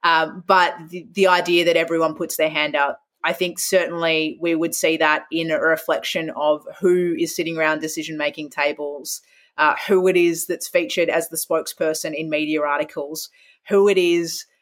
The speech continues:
that has the opportunity, uh, to share their ideas, uh, and make a difference. You know, a-, and whatever metric we're looking at, we know that that's not the case right now. We don't have enough women in leadership. We don't have enough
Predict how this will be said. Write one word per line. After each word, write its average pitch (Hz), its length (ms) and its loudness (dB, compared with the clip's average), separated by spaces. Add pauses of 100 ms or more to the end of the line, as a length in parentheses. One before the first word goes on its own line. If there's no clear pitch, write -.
(140)
that 180 220 2
has 185 220 0
the 180 120 2
opportunity, 165 880 0
uh, 151 440 2
to 156 480 -2
share 175 280 0
their 170 220 2
ideas, 156 800 -2
uh, 156 200 -4
and 165 140 -4
make 156 180 0
a 165 60 -4
difference. 151 560 -6
You 185 140 2
know, 160 40 6
a-, - 340 0
and 170 280 -4 (640)
whatever 214 320 2
metric 196 320 2
we're 190 80 2
looking 185 300 -2
at, 135 160 -2
we 170 80 -4
know 165 180 2
that 160 140 4
that's 156 240 0
not 147 100 -6
the 151 60 -6
case 143 280 -4
right 127 140 -4
now. 104 340 -6
We 170 100 -2
don't 170 180 4
have 165 160 -2
enough 165 180 0
women 160 240 -4
in 156 140 -4
leadership. 151 520 -4
We 156 100 -6
don't 151 200 2
have 151 340 0
enough 156 440 -2